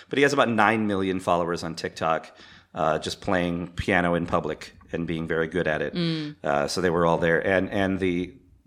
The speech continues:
Speaker 1: it was cool to see all of these acts come through. Uh, Valentina, the,
Speaker 2: Mm-hmm.
Speaker 1: their act from twenty twenty,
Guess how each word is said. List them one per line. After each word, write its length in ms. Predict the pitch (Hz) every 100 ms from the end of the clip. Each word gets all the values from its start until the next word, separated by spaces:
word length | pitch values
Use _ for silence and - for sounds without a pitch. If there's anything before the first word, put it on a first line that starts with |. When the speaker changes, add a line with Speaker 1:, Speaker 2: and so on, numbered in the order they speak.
| - - - - - - -
Speaker 1:
it 80 | 127
was 160 | 110
cool 200 | - 143
to 60 | 113
see 200 | 117 104
all 160 | 95 95
of 60 |
these 180 | 90 87
acts 420 | 87 85 - - - - - -
come 200 | - 92
through. 440 | 85 95 90 92 - -
Uh, 300 | 85 82 85
Valentina, 800 | 110 123 117 - 123 143 175 - -
the, 80 | 90
Speaker 2:
Mm-hmm. 420 | 82 82 85 370
Speaker 1:
their 400 | 98 87 87 -
act 220 | - 90
from 140 | - 90
twenty 280 | - 90 87
twenty, 400 | - 120 156